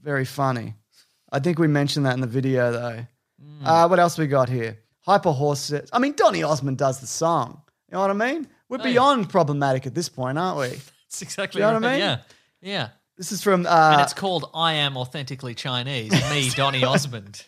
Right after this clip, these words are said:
Speaker 2: And I mean, I was like, maybe, maybe don't, maybe don't do it. Maybe don't do it, Donny. You know what I mean? He did it.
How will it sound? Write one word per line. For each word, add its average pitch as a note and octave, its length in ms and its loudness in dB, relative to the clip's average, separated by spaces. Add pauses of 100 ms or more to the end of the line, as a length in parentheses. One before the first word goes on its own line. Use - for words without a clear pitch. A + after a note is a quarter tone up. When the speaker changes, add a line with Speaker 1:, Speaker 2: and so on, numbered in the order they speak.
(460)
Speaker 2:
And E3 120 -8
I F#3 40 -6
mean, G3+ 140 -6
I G3+ 280 4
was A3 160 -8
like, G#3+ 320 2
maybe, D4 500 -2
maybe F#4 220 -2
don't, G4+ 180 -6
maybe G4+ 280 -2
don't G#4+ 220 -4
do G#4+ 200 -2
it. - 100 -2 (120)
Maybe B3+ 200 -10
don't F#4 140 -8
do F#4 140 -4
it, F#4 80 -8
Donny. A3+ 260 -6
You C#3+ 160 -8
know A3 100 -6
what A#3 80 -4
I A#3+ 60 -4
mean? D#4 500 -2 (140)
He C4+ 100 -4
did E4+ 200 0
it. D3+ 140 2